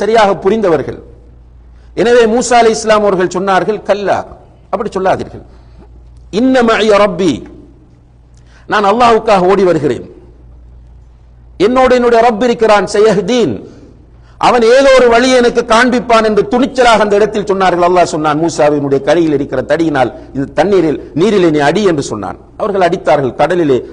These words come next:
அற்புதம் நடக்கிறது. அன்புள்ள சகோதரர்களே,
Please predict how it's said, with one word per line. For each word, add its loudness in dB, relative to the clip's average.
அற்புதம் -2
நடக்கிறது. -6
அன்புள்ள 0
சகோதரர்களே, 2